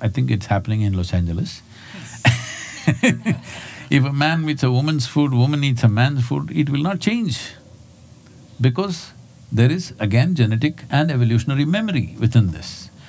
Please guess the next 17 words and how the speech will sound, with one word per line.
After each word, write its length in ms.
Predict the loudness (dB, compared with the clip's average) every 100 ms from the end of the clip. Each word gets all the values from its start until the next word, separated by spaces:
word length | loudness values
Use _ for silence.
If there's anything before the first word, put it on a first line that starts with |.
| -20 -18
So 140 | 0 2
memory 500 | 4 2 0 -2 -4
keeps 320 | 0 0 2
on 240 | 0 2 2
going. 280 | 4 4
There 120 | 4 2
are 100 | 2
eight 300 | 2 2 0
different 520 | 0 0 -2 -2 -6 -18 -20 -20 -12
structures 720 | -4 -2 -2 0 2 2 -2 -2
of 400 | 0 -2 -8 -20 -20 -20 -20 -20 -20 0
memory, 540 | 6 6 6 2 -2 -8 -18 -20 -20 -20 -20 -20 -20 0
of 280 | 2 2 0
evolutionary 720 | 0 2 4 2 2 2 4 8
memory, 640 | 8 8 6 4 2 -4 -8 0
elemental 540 | 2 2 0 2 4
memory, 600 | 6 6 4 2 -2